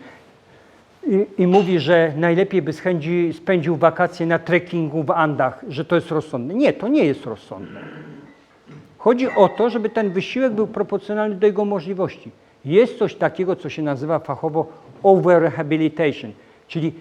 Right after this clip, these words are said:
wygenerowanie pogorszenia zbyt dużym wysiłkiem fizycznym związanym z rehabilitacją.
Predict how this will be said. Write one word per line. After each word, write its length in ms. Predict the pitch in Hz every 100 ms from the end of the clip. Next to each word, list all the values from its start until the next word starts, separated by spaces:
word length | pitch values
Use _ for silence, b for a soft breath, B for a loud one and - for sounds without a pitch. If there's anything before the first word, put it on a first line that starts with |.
| B
wygenerowanie 1040 | 120 143 196 143 180 180 170 151 190 214 190
pogorszenia 800 | - 151 165 156 - 185 190 156
zbyt 640 | 107 113 120 202 160 143
dużym 380 | 190 196 175 156
wysiłkiem 540 | 156 156 190 175 170
fizycznym 540 | 135 160 135 160 165 143
związanym 480 | 143 143 147 143 120
z 60 |
rehabilitacją. 720 | 127 127 110 113 - 95 -